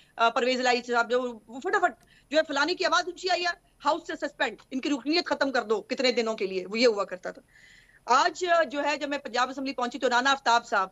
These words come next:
जो, अ, अपोजिशन के मेंबर हैं, वो तकरीर फरमा रहे थे, पिन ड्रॉप साइलेंस के साथ सबने उनकी तकरीर सुनी। और ये पिछले तीन दिन से हो रहा है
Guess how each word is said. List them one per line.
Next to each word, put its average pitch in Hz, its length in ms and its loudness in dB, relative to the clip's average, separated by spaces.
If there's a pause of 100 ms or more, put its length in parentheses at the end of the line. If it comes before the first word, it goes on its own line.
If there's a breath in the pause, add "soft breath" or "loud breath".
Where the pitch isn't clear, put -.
(120)
जो, 208 260 0
अ, 196 160 -2
अपोजिशन 196 720 -4
के 214 140 4
मेंबर 208 260 4
हैं, 208 120 2 (400 loud breath)
वो 320 60 6
तकरीर 349 280 4
फरमा 208 240 -2
रहे 180 100 -4
थे, 320 140 -6
पिन 466 420 0
ड्रॉप 320 220 -8
साइलेंस 247 360 -4
के 262 60 -10
साथ 196 200 -2
सबने 254 340 -4
उनकी 226 160 -6
तकरीर 175 240 -8
सुनी। 170 280 -16 (420 loud breath)
और 294 100 6
ये 330 120 4
पिछले 370 320 -4
तीन 339 340 -2
दिन 330 120 0
से - 140 -2
हो 214 180 2
रहा 202 100 2
है 165 140 -8